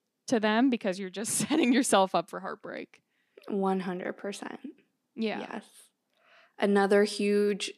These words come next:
Speaker 2: green flag for me is eye contact and body language, which shows
Speaker 1: Mm-hmm.
Speaker 2: they're listening. You guys know me. I talk a lot, okay?
Speaker 1: <laughs>
Speaker 2: If somebody's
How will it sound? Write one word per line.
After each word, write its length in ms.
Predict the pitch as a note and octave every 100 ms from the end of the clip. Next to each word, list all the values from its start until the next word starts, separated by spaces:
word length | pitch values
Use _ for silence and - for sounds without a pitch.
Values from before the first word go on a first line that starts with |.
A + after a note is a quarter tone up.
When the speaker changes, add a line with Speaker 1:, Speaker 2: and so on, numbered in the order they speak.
| -
Speaker 2:
green 320 | G3 G3 G3
flag 360 | G3+ G3 F#3+ F#3+
for 160 | G#3
me 460 | G3 F#3+ F#3+ G3 F#3+
is 440 | - F#3+ F#3+ F#3+ F#3+ -
eye 180 | G3 G#3
contact 720 | - A3+ A3 A#3 A3 A3+ -
and 220 | G#3+ G3+
body 320 | G3 F#3 F#3 F#3+
language, 680 | F#3+ F#3 F#3+ G3 F#3+ F#3+ -
which 280 | G3+ F#3+ -
shows 420 | - - F#3 F#3 F#3
Speaker 1:
Mm-hmm. 80 |
Speaker 2:
they're 160 | G3+ F#3+
listening. 720 | F3+ F3+ - F#3+ - A3 G#3 - - - - _ _
You 120 | A3 A#3+
guys 300 | B3 B3+ A3+
know 160 | G3
me. 340 | G3 F3+ F#3 -
I 80 | G3+
talk 300 | G3 G#3 G3+
a 40 | G3+
lot, 460 | G3 - - - -
okay? 480 | G3+ G#3 G3 G3 G#3 -
Speaker 1:
<laughs> 180 | C4 -
Speaker 2:
If 180 | C#4+ G#3
somebody's 680 | - A3 C#4 F#4+ G4+ G4+